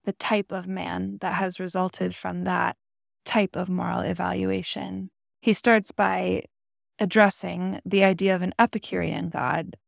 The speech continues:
who is someone who might just be able to laugh at this bungling, presumptuous, pitiful mistake that has been made in the shaping of man.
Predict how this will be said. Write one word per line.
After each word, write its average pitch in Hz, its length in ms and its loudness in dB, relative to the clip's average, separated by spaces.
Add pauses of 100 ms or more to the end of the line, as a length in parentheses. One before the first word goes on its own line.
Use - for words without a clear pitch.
(380)
who 202 300 6
is 185 180 0
someone 190 440 -2
who 190 120 -6
might 185 340 -8
just - 260 -6
be 190 80 -2
able 185 180 0
to - 180 -8
laugh 185 680 -2 (640)
at 190 200 4
this - 500 -2 (440)
bungling, 185 800 2 (120)
presumptuous, 185 1080 0 (580)
pitiful 190 480 4
mistake 185 600 -4
that - 120 0
has 185 160 -2
been 185 260 -6
made 180 460 -6
in 185 180 -6
the 180 80 -6
shaping 185 560 -4
of 180 460 -4 (120)
man. 185 460 -2